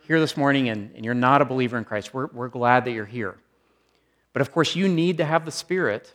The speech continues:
before you can truly have and show and exhibit Spirit-filled character. And if you don't know God, then all you have is flesh.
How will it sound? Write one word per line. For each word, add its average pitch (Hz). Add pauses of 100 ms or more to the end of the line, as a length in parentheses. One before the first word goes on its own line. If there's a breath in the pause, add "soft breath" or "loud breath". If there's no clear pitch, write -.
before 135
you 131
can 123
truly 139
have 113
and 107
show 104
and 107
exhibit 101
Spirit-filled 104
character. 107 (1200)
And 117
if 127
you 156
don't 147
know 139
God, 113
then 110
all 113
you 117
have 107
is 107
flesh. -